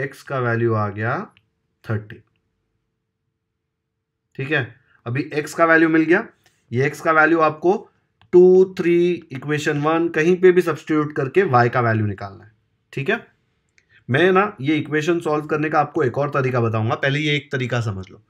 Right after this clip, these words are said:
तो ये x equal to thirty मैं इक्वेशन टू में सब्स्टिट्यूट कर रहा हूँ। ओके, सही रहेगा ना इक्वेशन टू में? तो x equal to thirty इक्वेशन टू में सब्स्टिट्यूट करके क्या आएगा? यहाँ पे देख लो,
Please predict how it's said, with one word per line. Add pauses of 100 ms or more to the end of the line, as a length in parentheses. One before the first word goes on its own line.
(240)
तो
ये
x
equal
to
thirty
मैं
इक्वेशन
टू
में
सब्स्टिट्यूट
कर
रहा
हूँ। (880)
ओके, (1160)
सही
रहेगा
ना
इक्वेशन
टू
में? (1200)
तो
x
equal
to
thirty
इक्वेशन
टू
में
सब्स्टिट्यूट
करके
क्या
आएगा? (320)
यहाँ
पे
देख
लो,